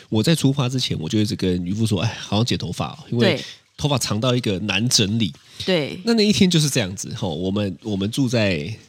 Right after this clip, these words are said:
Speaker 1: 住在哪里啊？
Speaker 2: 我们住在江南。
Speaker 1: 住在江南，住在江南附近。
Speaker 2: 对。
Speaker 1: 然后呢，我们还特地哦，坐车去弘大，
Speaker 2: 是。
Speaker 1: 弘毅大学哦。
Speaker 2: 是。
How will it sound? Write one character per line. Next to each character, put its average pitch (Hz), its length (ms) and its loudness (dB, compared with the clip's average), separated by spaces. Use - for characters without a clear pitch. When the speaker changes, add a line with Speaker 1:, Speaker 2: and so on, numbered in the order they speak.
Speaker 1:
住 117 140 -4
在 113 80 2
哪 76 160 -6
里 76 100 -6
啊？ - 220 -16
Speaker 2:
我 170 140 -2
们 170 180 2
住 135 180 4
在 123 120 4
江 117 240 2
南。 98 100 0
Speaker 1:
住 - 60 -4
在 - 40 -2
江 - 80 -
南， - 180 -18
住 131 100 0
在 131 60 4
江 127 140 0
南 101 100 -2
附 101 140 -4
近。 90 200 -2
Speaker 2:
对。 170 220 -4
Speaker 1:
然 107 240 0
后 156 220 4
呢， 107 420 0
我 104 120 -4
们 104 80 -2
还 107 140 -4
特 160 480 4
地 117 320 0
哦， 95 340 0
坐 131 380 4
车 113 320 2
去 92 500 0
弘 92 320 -8
大， 127 300 -2
Speaker 2:
是。 - 200 4
Speaker 1:
弘 110 100 2
毅 131 60 2
大 120 160 4
学 - 200 -2
哦。 - 180 -8
Speaker 2:
是。 - 360 -4